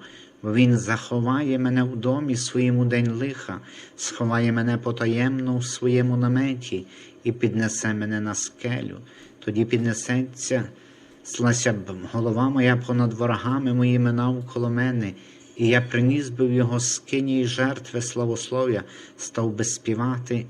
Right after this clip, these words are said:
і славити перед Господом. Псалом двадцять шостий. Але мало того, що в храмі Господь захищає нас і дає нам сили, Він ще й вчить нас, адже всі богослужіння —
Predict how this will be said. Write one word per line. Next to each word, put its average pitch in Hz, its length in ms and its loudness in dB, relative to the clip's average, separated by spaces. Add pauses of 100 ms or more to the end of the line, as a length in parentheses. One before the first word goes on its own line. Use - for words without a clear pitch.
і 110 120 -6
славити 110 640 -4
перед 104 360 -4 (100)
Господом. 87 600 -8 (100)
Псалом 131 460 -6
двадцять 110 420 -10
шостий. - 640 -10 (600)
Але 117 220 0
мало 147 380 -2
того, 101 380 -6
що - 240 -4
в 110 100 0
храмі 135 420 0
Господь 123 560 -2
захищає 117 800 -4
нас 120 280 -2
і 117 60 0
дає 117 220 0
нам 117 220 -4
сили, 110 380 0 (420)
Він 143 180 6
ще - 220 4
й 127 80 6
вчить - 600 -2
нас, 180 380 -6 (360)
адже 120 320 2
всі 147 400 0
богослужіння — 131 1080 -2